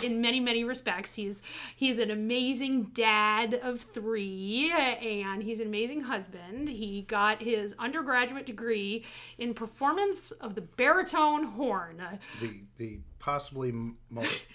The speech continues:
Speaker 2: <laughs> practically useless degree I could find, but fun. A lot of fun.
Speaker 1: Well, at least you didn't train as a monkey veterinarian. <laughs> He then went to work in manufacturing at,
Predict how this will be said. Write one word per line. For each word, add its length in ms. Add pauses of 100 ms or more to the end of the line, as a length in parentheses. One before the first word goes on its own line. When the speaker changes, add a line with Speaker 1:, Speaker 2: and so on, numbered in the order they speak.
(200)
Speaker 2:
<laughs> 320
practically 600
useless 560
degree 540
I 100
could 160
find, 360 (180)
but 280
fun. 420 (320)
A 40
lot 120
of 80
fun. 160 (400)
Speaker 1:
Well, 280
at 120
least 200
you 60
didn't 180
train 260
as 120
a 20
monkey 240
veterinarian. 680
<laughs> 1400 (960)
He 160
then 460
went 340
to 180
work 480
in 280
manufacturing 1040
at, 360